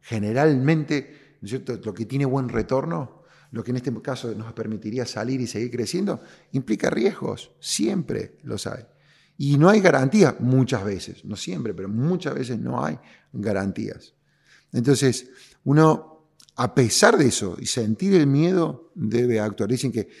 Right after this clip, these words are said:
la gente que actúa no es porque es ausencia de temor o ausencia de miedo, sino que a pesar de, van para adelante. El camino hacia su, nuestro mayor potencial, muchas veces, dice él, es a menudo a través, a través, ¿sí?, de ese mayor miedo.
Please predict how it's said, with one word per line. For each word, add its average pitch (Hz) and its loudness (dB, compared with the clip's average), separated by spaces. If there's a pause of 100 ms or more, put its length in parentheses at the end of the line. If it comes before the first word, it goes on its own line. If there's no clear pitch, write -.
(120)
la 104 -10
gente 135 -2
que 120 -4
actúa 117 -4
no 131 -4
es 156 -6
porque - -10
es 104 -10
ausencia 110 -6
de 101 -6
temor 110 -6
o 107 -4
ausencia 104 -8
de 101 -6
miedo, 98 -6
sino 131 -6
que - -6
a 92 -10
pesar 139 -2
de, 143 -6 (220)
van 110 -6
para 104 -2
adelante. 104 -2
El 107 -6
camino 175 4
hacia 131 -2
su, 117 -6 (400)
nuestro 117 0
mayor 113 0
potencial, 120 0
muchas 127 0
veces, 101 -6
dice 101 -4
él, - -6 (480)
es 113 -6
a 110 -2
menudo 113 2
a 107 -10
través, 104 -6
a 92 -10
través, 147 -4
¿sí?, 113 -10
de 101 -8
ese 95 -6
mayor 90 -6 (480)
miedo. 90 -8